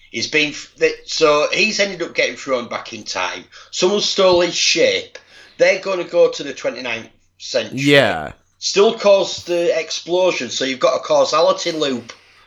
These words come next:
Speaker 2: But where
Speaker 1: That
Speaker 2: did the Voyager debris come from then? 'Cause Voyager doesn't get blown
Speaker 1: Well,
Speaker 2: up at any
Speaker 1: well,
Speaker 2: point?
Speaker 1: at some point,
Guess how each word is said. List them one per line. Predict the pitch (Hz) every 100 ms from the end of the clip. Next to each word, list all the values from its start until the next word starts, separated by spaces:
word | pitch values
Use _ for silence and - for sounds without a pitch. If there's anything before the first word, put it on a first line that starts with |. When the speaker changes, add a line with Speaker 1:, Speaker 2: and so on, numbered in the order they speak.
| 127
Speaker 2:
But | 156 165
where | 190 220
Speaker 1:
That | 202
Speaker 2:
did | 214 175 147 - -
the | 123 139
Voyager | 113 135 185 190 165 180
debris | 160 160 165 165 156
come | - 165
from | 151 151 147
then? | 143 135 120
'Cause | 127 -
Voyager | 147 160 160 165
doesn't | 151 135 151 143 101 - _ _ _
get | - 143 - 123
blown | 139 151 151
Speaker 1:
Well, | 151
Speaker 2:
up | 175 -
at | 180
any | 180
Speaker 1:
well, | 208
Speaker 2:
point? | 214 196
Speaker 1:
at |
some | 247 240
point, | 220 214